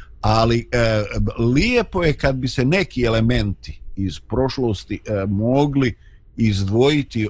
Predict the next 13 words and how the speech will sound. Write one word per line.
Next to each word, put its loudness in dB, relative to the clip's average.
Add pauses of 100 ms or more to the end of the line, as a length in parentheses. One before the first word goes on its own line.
oni 2
najbolji, 0
najljepši -2
i 0
da 0
se -4
sa 0
njima 2
nekako -2 (360)
začini 0
naša -2
neka -6
realnost, -2